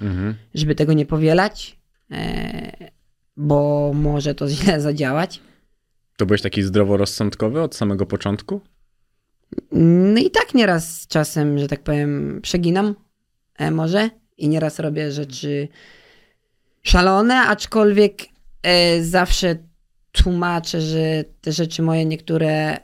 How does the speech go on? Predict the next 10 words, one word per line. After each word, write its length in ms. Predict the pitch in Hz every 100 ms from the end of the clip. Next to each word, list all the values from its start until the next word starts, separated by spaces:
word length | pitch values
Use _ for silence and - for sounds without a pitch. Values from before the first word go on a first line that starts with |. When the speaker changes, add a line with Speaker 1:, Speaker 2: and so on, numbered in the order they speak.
| -
Speaker 2:
mm, 1400 | 151 147 147 147 147 143 147 139 123 113 98 92 - - _ -
to 80 | 170
nie 120 | 180
są 160 | 180
tak, 180 | 156 160
że 80 | 160
ja 100 | 151
po 400 | 156 156 151 151
raz 140 | 151 156
pierwszy 600 | 165 151 - - 151